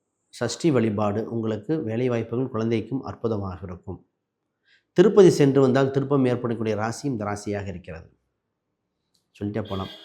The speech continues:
அப்ப காவல் தெய்வங்கள் உங்கள் பொருளாதாரத்துக்கு தன்னிறைவாக இருக்குங்க. அப்ப இன்னும் வியாதி எப்படி சார்? பொதுவா இந்த ராசிக்கு சொல்லுங்க சார்,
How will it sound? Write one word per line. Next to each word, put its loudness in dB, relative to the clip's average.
அப்ப 2
காவல் 4
தெய்வங்கள் 6
உங்கள் 2
பொருளாதாரத்துக்கு 0
தன்னிறைவாக -4
இருக்குங்க. -16
அப்ப 0
இன்னும் 2
வியாதி 4
எப்படி 0
சார்? -4
பொதுவா 2
இந்த 0
ராசிக்கு -4
சொல்லுங்க -6
சார், -2